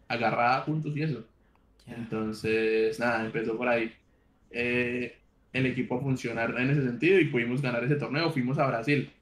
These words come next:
Speaker 1: Y aquí es ya donde empieza, pues, todo lo surreal en la, en mi historia, al menos, o lo, como yo lo veo, y es que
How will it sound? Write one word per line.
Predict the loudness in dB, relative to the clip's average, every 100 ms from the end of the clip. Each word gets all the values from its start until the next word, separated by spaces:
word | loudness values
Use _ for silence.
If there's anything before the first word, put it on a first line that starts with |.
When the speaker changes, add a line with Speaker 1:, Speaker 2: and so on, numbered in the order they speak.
| _
Speaker 1:
Y | -4
aquí | -2 -2
es | 0
ya | 0
donde | 2 0
empieza, | -2 -4 -4 -2
pues, | -2 -2
todo | -2
lo | 0 0
surreal | 0 -4 -4 -4 -4
en | -4
la, |
en | -4 -6 -8
mi | -10
historia, | -8 -6 -2
al | -2
menos, | -2 -2
o |
lo, | -6
como | -8 -12
yo | -10
lo | -4 -2
veo, | 0 -2
y |
es | -2
que | -4